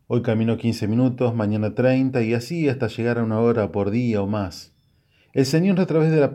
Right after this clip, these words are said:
de, a través de Pablo le recomienda a Timoteo y a usted y a mí, "Entrénate, ejercítate para la piedad". Piedad que se traduce como devoción al Creador,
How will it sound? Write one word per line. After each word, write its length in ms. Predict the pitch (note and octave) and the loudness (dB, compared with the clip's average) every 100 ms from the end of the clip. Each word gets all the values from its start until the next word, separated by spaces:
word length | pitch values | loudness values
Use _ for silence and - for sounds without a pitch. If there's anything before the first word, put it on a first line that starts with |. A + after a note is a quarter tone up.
| A#2 | -2
de, 180 | A#2 B2+ | 2 2
a 80 | |
través 280 | B2 C3 D#3 | 4 2 2
de 120 | C#3+ | 2
Pablo 460 | C#3 D#3+ D#3+ A#2+ G#2+ | 0 2 2 2 2
le 140 | G#2 | 0
recomienda 500 | G#2 G#2 A2+ B2+ C3 | -2 -2 0 2 2
a 40 | A2+ | 0
Timoteo 720 | G#2+ G#2 G#2+ E3 A2 G2 - _ _ | -2 -2 -2 -2 -2 -4 -12 _ _
y 80 | - | -2
a 40 | D#3+ | -2
usted 400 | D#3+ D3+ B2+ - _ | 2 0 0 -10 _
y 120 | - | -6
a 40 | G#2+ | -2
mí, 360 | B2 A#2+ - - _ _ _ - | 0 -2 -4 -18 _ _ _ -6
"Entrénate, 800 | A2 A2+ C3 B2+ G#2 F#2 F2+ D#2+ _ _ _ | -2 0 2 2 2 -2 -8 -12 _ _ _
ejercítate 800 | - G#2 A2 G#2 E3 F3 D#3 C#3+ C3 | -10 -4 -4 -2 -4 -2 -2 -2 -2
para 220 | C3 G#2+ | -2 0
la 160 | G#2 | -2
piedad". 460 | G#2 G#2 G#2+ F#2 E2 _ _ _ _ _ - | -2 -2 -2 -2 -6 _ _ _ _ _ -2
Piedad 340 | C#3+ D#3+ E3 | 2 4 2
que 140 | C#3 | -2
se 120 | C3+ B2+ | -4 -2
traduce 460 | B2+ B2+ C3+ C3+ | -2 -2 -2 -4
como 260 | - A2 A2 | -2 -2 0
devoción 460 | G#2+ G#2 G#2+ A#2+ | 0 0 0 -2
al 100 | A2+ | -2
Creador, 640 | G#2 G#2 G#2 A#2+ G#2+ F#2 | -2 -2 0 0 -2 -4